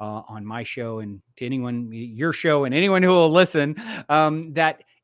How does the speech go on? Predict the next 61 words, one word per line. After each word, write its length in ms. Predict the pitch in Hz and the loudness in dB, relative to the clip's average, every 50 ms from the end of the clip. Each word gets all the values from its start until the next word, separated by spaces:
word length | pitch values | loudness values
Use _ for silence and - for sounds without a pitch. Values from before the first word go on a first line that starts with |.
| - | -6
it, 180 | 180 165 156 - - | -4 -4 -4 -4 -6
it, 160 | 170 139 - _ _ _ _ _ - | -8 -8 -8 _ _ _ _ _ -8
you 120 | 170 156 | -6 -4
know, 80 | 143 131 | -4 -4
as 80 | - - | -6 -6
soon 140 | 220 233 | -8 -6
as 100 | 240 190 | -6 -4
I 60 | 190 160 | -6 -6
started 360 | - - 190 170 147 131 127 | -4 -6 -6 -6 -6 -8 -8
reading 300 | 131 160 180 185 170 143 | -8 -8 -6 -6 -6 -6
a 80 | 135 | -6
lot 200 | 120 127 131 131 | -6 -6 -6 -6
of 100 | 127 120 | -6 -8
the 80 | 113 117 | -10 -12
perspectives 580 | - - - - - 180 175 - 160 127 113 135 | -14 -16 -16 -10 -8 -8 -8 -8 -10 -10 -10 -10
on, 320 | 123 123 120 120 120 120 - | -10 -8 -8 -10 -12 -14 -14
you 120 | 131 120 | -14 -14
know, 240 | 110 101 104 107 _ _ _ _ _ _ | -12 -12 -14 -18 _ _ _ _ _ _
the 120 | 117 123 113 | -16 -14 -10
oneness 380 | 127 135 135 131 120 - - | -8 -6 -6 -6 -8 -8 -12
of 80 | 131 117 | -12 -12
all 140 | 113 113 110 | -10 -10 -10
things, 480 | - - 151 139 135 131 127 117 - | -10 -10 -10 -8 -8 -8 -10 -12 -12
and 160 | 117 101 98 - _ _ _ _ _ _ - | -16 -16 -16 -18 _ _ _ _ _ _ -18
that 120 | 107 101 | -18 -16
we're 340 | - 120 120 113 110 107 101 | -12 -10 -10 -8 -8 -10 -12
human 300 | - - 151 139 131 123 | -12 -12 -10 -8 -8 -8
beings 300 | 117 123 120 120 120 110 | -8 -8 -10 -10 -10 -10
having, 300 | - 123 120 110 120 117 - | -10 -12 -12 -12 -12 -16 -14
we're 120 | 120 127 | -12 -10
not 160 | 135 131 - _ _ _ _ | -8 -8 -10 _ _ _ _
human 260 | _ 165 165 147 139 | _ -8 -6 -6 -6
beings 300 | 123 123 123 120 117 - | -6 -8 -8 -10 -10 -12
trying 220 | - - 131 123 120 | -12 -10 -10 -8 -8
to 60 | 117 | -8
have 100 | 120 110 | -10 -12
a 60 | 107 | -12
spiritual 360 | - _ - 120 113 - 123 | -16 _ -14 -14 -12 -12 -14
experience, 460 | 113 - _ - 123 117 113 104 _ - | -16 -16 _ -16 -14 -14 -14 -14 _ -20
we're 80 | 98 | -20
spiritual 400 | - _ - 123 113 - - 113 | -20 _ -16 -16 -16 -14 -16 -16
beings 320 | 104 110 113 110 107 101 - | -14 -12 -12 -12 -12 -12 -14
having 300 | 113 104 95 95 98 95 | -16 -16 -16 -16 -18 -18
a 40 | |
human 280 | 90 - 170 165 151 143 | -16 -12 -10 -8 -8 -8
experience. 500 | 131 _ _ - 135 131 127 123 - - _ _ _ _ _ _ _ - | -10 _ _ -12 -10 -10 -10 -12 -14 -18 _ _ _ _ _ _ _ -10
And 100 | 131 135 | -10 -10
it 100 | 131 113 | -10 -10
just 220 | 139 139 - - | -10 -12 -12 -10
kinda 180 | - 139 120 - | -12 -12 -12 -12
clicked 320 | - - 160 180 175 - | -12 -8 -6 -6 -6 -8
for 140 | - - 131 | -10 -10 -10
me, 100 | 120 113 | -8 -8
like, 180 | 104 95 - _ - | -10 -12 -14 _ -10
"Oh 80 | 156 | -8
my 120 | 160 123 104 | -8 -6 -6
gosh, 260 | 170 175 139 - - | -6 -6 -6 -8 -12
of 100 | - - | -18 -18
course 340 | - - 254 277 214 - - | -12 -8 -8 -8 -8 -8 -12
this 220 | - 131 117 - | -14 -14 -14 -12
is 240 | 123 110 - - - | -14 -16 -16 -18 -20